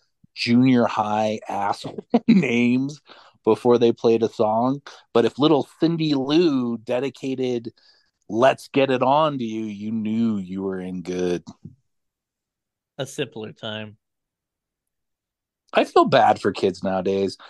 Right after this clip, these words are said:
Speaker 1: None of you guys have ever probably gone to a skating rink. You don't even talk to each other anymore. You don't know how to talk to each other anymore. You sit at a bar and fucking match on Tinder. I weep for all of you.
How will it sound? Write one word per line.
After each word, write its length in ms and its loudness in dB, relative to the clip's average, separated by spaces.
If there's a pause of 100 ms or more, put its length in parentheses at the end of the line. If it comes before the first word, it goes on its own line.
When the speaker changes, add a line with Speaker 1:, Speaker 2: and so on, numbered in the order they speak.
(160)
Speaker 1:
None 160 4
of 40 6
you 140 8
guys 300 6
have 100 8
ever 280 6
probably 360 4
gone 240 4
to 120 4
a 40 0
skating 720 0
rink. 440 -2 (360)
You 80 -2
don't 100 2
even 100 0
talk 360 -6
to 100 -14
each 200 -12
other 260 -8
anymore. 540 -6
You 100 -4
don't 140 0
know 80 0
how 240 -2
to 100 -4
talk 300 -6
to 120 -4
each 140 -6
other 220 -2
anymore. 500 -10 (440)
You 60 2
sit 200 2
at 100 6
a 60 4
bar 380 2
and 140 -4
fucking 360 -2
match 340 -2
on 220 -4
Tinder. 580 2 (360)
I 100 4
weep 340 2
for 220 -4
all 240 -2
of 100 -6
you. 320 -4